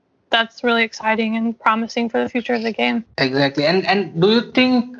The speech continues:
Speaker 2: do you think that probably a mixed game, a mixed,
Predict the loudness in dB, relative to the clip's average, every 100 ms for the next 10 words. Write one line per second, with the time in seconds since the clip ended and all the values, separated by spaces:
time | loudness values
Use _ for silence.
0 | -20 -14 -2 2 2 2 0 2 4 4
1 | 2 0 2 4 2 2 2 2 2 0
2 | -2 0 -2 -4 -10 -10 -2 2 2 2
3 | -2 -2 -2 -2 -6 -12